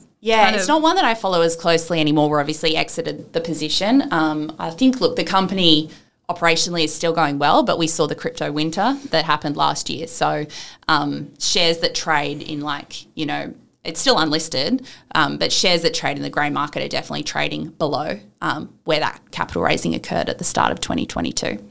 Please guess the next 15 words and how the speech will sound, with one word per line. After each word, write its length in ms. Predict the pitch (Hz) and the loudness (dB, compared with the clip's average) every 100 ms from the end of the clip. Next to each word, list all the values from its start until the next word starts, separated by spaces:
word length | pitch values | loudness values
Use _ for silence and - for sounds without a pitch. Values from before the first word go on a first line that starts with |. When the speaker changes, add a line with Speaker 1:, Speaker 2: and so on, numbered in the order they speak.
| _ | _
Speaker 2:
Can 140 | - 262 | 4 6
you 60 | |
take 200 | 285 285 | 6 4
us 160 | 294 - | 4 2
through 140 | 233 | 2
a 20 | 196 | 2
loser 400 | 156 - 196 202 | 2 0 0 2
and 340 | 220 247 185 | 4 4 4
what 140 | 175 | 4
you've 160 | 175 151 | 2 0
learnt 260 | 156 151 - | 0 0 0
from 340 | 175 160 156 | 0 0 2
that 340 | 151 143 - - | 2 2 -2 -8
loss-making 640 | 165 156 - 151 156 156 147 | -4 -2 -2 -4 -2 -4 -4
position? 560 | 156 147 - 233 311 | -4 -2 0 2 0